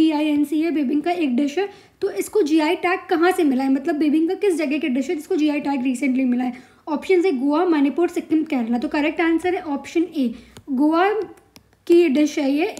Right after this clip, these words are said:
इसको जो है जीआई tag दिया गया है बेबिंका को। Next है असम स्थित सर्जिकल oncologist का नाम बताइए जिसे रेमन पु-, मैग्सेसे पुरस्कार दो हज़ार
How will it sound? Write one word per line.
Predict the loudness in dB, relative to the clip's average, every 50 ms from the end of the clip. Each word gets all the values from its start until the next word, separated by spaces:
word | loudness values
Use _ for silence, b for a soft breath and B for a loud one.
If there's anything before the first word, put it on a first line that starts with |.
| -6
इसको | -6 -6 -4 -2 -2 0
जो | 0 2 0
है | 2 2 0 0
जीआई | 2 2 0 0 0 -2
tag | -2 -2 -2 -2 -2
दिया | 0 0 0 0 0
गया | 0 0 -2 -2
है | -2 -2 -2 0
बेबिंका | 2 2 2 2 2 0 0 -2 -4
को। | -4 -4 -6 -6 -8 -12 _ _ _ _ _ _ _ -20 -20 _ _ _ b b b b b b b b b
Next | 2 2 2 0 0 0
है | 0 0 0 -2
असम | -2 0 0 2 2 0 0
स्थित | 0 -4 -6 -4 -2 -2 -2 -4 -8 -16 b b b b b b b b b b -8 -2
सर्जिकल | 0 0 0 0 -2 -2 0 0 0
oncologist | 0 0 0 0 0 2 0 0 0 0 0 -2 -4 -4 -2
का | 0
नाम | 2 2 2 2 2 2 2
बताइए | 2 0 -2 -2 0 0 0 0 0
जिसे | -2 -2 -4 -2 -2 -2
रेमन | 0 2 2 2 2 2
पु-, | 2 0 -2 -4
मैग्सेसे | 0 0 0 0 0 -2 -4 -4 -4 -2 -4
पुरस्कार | -2 -2 -2 -2 -2 -4 -4 -6 -6 -4
दो | -2 -2 0 0
हज़ार | 0 0 -2 -2 -2 -4